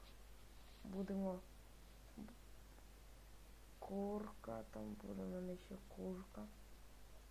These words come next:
То добре. О, тут ще такий текстурпак красивий. Так, але вже скоро буде ніч, і я ховаюсь в дім.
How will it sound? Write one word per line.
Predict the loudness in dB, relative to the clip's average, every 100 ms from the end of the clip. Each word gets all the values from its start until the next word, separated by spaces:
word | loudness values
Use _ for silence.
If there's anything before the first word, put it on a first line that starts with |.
| -8 -8 -8 -8 -8 -6 -4 0
То | 2
добре. | 8 12 12 10 6 4 -2 -4 -4 -4 -4 -4 -4 -4 -4 -4 -4 -4 -4 -4 -4 0
О, | 2 4 2 0 0
тут | -2 0
ще | 2
такий | 2 4 4
текстурпак | 4 2 0 0 4 8 8 6 -2 -2 -2
красивий. | 0 -2 0 2 2 0 -4 -4 -2 -2 -2 -4 -4 -4 -4 -4 -4 -4 -4 -2 -2 2
Так, | 4 6 8
але | 10 10 8
вже | 8 8 6
скоро | 2 0 8 10 12
буде | 10 8 8 8
ніч, | 10 8 6 6
і | 10
я | 10 10
ховаюсь | 10 10 12 10
в | 6 2 2
дім. | 2